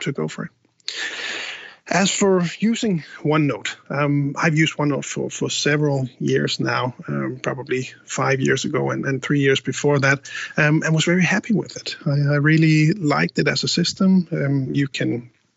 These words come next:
can share it if you want to. It's, it's, I think what, what's really key is the flexibility that it offers.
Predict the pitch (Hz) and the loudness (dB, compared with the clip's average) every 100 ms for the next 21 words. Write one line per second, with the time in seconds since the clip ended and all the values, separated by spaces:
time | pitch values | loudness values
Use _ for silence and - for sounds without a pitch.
0 | _ _ - - 143 - - 147 85 - | _ _ -14 -2 0 0 2 2 2 0
1 | - - - 147 139 147 156 170 - 180 | -4 -4 0 2 2 0 0 0 2 4
2 | 170 147 - - - 156 - - - - | 4 0 -4 -4 -4 -4 -6 -10 -8 -2
3 | 156 165 160 156 156 - 147 147 - 170 | 0 0 0 0 -2 -4 -4 -4 0 2
4 | 190 175 156 151 - - - - 127 147 | 2 4 2 2 0 -4 -4 -2 -2 0
5 | 139 131 135 131 123 123 131 - 131 | 0 0 -2 -2 -4 -4 -6 -8 -10